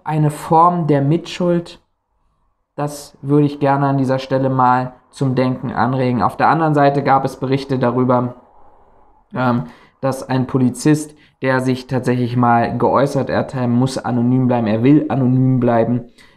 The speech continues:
ähm, tatsächlich dann versetzt wurde, empfangen wurde als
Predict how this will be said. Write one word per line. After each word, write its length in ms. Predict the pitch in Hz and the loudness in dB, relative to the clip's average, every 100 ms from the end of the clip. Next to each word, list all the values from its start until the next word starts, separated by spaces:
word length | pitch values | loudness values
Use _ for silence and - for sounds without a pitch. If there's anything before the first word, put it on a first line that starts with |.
| _ | _
ähm, 440 | - 120 113 113 117 - - _ _ | -4 0 0 0 -2 -8 -20 _ _
tatsächlich 840 | 127 113 120 120 123 117 117 - - - _ _ - | -8 -2 0 0 2 0 0 -8 -20 -20 _ _ -14
dann 500 | 127 117 123 117 - | -4 -2 -2 -4 -6
versetzt 560 | - 120 135 135 - | -4 0 0 0 -6
wurde, 340 | 127 120 117 - | 0 2 4 2
empfangen 600 | 113 - 139 131 131 123 | -2 -2 -2 0 0 2
wurde 420 | 113 117 117 - | 2 4 2 0
als 360 | 123 113 - | 0 -2 -4